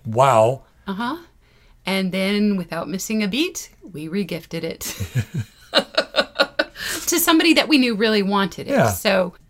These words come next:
Speaker 1: Okay, so that's a gift, you know, maybe it goes against our family values or some of our policies in our home or what. If somebody were to give our kids,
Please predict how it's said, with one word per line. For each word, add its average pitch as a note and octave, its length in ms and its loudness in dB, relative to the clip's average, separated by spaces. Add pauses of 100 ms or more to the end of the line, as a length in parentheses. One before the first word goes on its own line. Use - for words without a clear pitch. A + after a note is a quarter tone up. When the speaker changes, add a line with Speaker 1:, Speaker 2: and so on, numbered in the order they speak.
(120)
Speaker 1:
Okay, D#3 200 0
so E3 160 2
that's - 400 0
a F#3+ 100 -2
gift, B2+ 260 0
you C#3 60 -2
know, B2+ 80 0
maybe A#2+ 420 0
it A#2+ 60 -4
goes A#2+ 180 0
against A2+ 240 -4
our G#2 100 -4
family F#2+ 280 -6
values B2+ 640 2
or G#2 140 -4
some A2 180 -6
of G2+ 100 -8
our - 100 -8
policies A#2+ 520 -2
in A2 80 -4
our G#2 120 -2
home A#2+ 500 0
or G#2 240 -2
what. A2+ 140 -2
If B2+ 220 0
somebody F3 240 4
were C3+ 100 2
to A#2+ 40 -4
give A#2+ 160 0
our A#2+ 80 2
kids, A#2+ 380 -2